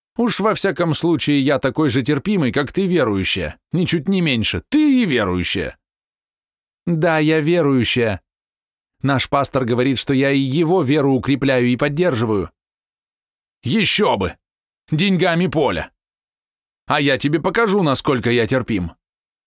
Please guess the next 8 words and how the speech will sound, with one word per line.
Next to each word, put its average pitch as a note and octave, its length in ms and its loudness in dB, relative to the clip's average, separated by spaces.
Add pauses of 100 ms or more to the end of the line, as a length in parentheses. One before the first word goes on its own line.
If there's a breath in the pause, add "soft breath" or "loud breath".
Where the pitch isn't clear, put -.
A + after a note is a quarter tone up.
Пошлю C#3 400 0
чек D#3 300 -2
на C3+ 100 0
десять C3+ 320 0
долларов D3 340 2
этому C#3 240 0
бичеру D3 380 0
Инграму. D3 560 0